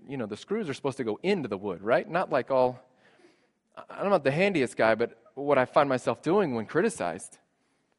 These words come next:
rightly criticized, is I go, "Sway, it's misdesigned. The people who made this wood, it's, the seam is off on the," she's like, "It's particle board, there's no seam." But yeah, but still,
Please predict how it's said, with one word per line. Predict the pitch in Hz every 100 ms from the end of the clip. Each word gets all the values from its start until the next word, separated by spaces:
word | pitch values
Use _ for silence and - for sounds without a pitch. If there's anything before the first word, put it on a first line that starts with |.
| _
rightly | 113 151 226 233 208
criticized, | - 117 104 104 127
is | 135
I | 147
go, | 139 123 - _ - - - - - - _ _ _ _ _ _ _ _ _ _ _ _ _ _ _ _ _ _
"Sway, | - - - 160 180
it's | 175 165 151
misdesigned. | 151 143 170 196 170 143 151 147 117 -
The | -
people | 180 156
who | 151
made | 143 143
this | 131 -
wood, | 131 127 113 -
it's, | 131 - - - _ - - - - _ _ _ _ _ -
the |
seam | 127 - 190 180
is | 131
off | 120 110 -
on | 110
the," | 107 95 - - _ _ 151
she's | - 135
like, | 127
"It's | 123
particle | - 185 165 110
board, | 104 101
there's | 107
no | 127
seam." | 107 101 110
But | 156 170
yeah, | 156 143
but | 127
still, | - 156 117